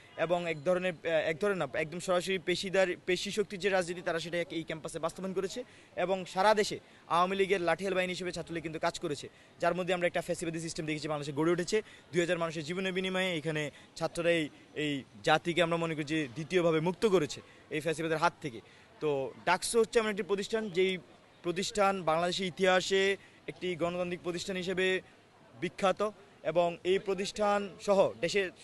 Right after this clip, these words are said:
সকল ছাত্র সংসদ যদি চালু থাকে তাহলে ক্যাম্পাসগুলোতে কোনো ছাত্র সংগঠনই তার এই ফ্যাসিবাদী যে মনোভাব সেটা প্রকাশ করার সুযোগ পাবে না, তারা ক্যাম্পাসগুলোতে দখলদারিত্ব করতে পারবে না এবং একই সাথে শিক্ষার্থীদের যখন মত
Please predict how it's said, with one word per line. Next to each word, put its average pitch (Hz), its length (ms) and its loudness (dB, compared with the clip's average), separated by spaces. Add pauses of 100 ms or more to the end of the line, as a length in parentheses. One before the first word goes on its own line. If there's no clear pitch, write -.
সকল 208 320 0
ছাত্র 190 220 -6
সংসদ 202 240 -6
যদি 202 180 -2
চালু 202 140 2
থাকে 196 240 0 (340)
তাহলে 180 180 0 (240)
ক্যাম্পাসগুলোতে 208 680 2 (380)
কোনো 214 140 0 (120)
ছাত্র 185 180 -2 (100)
সংগঠনই 208 480 4 (320)
তার 175 180 4
এই 180 60 6 (140)
ফ্যাসিবাদী 196 400 0
যে 196 140 6
মনোভাব 190 460 4
সেটা 185 180 2 (280)
প্রকাশ 180 260 0
করার 190 200 0
সুযোগ 180 240 -6
পাবে 208 200 2
না, 226 60 0 (260)
তারা 175 120 0
ক্যাম্পাসগুলোতে 180 680 -2
দখলদারিত্ব 170 460 -2
করতে 202 260 0
পারবে 202 220 2
না 220 60 0 (360)
এবং 175 120 0 (180)
একই 214 220 -2
সাথে 151 140 -4 (280)
শিক্ষার্থীদের 185 520 -4
যখন 202 180 -4
মত 196 180 -2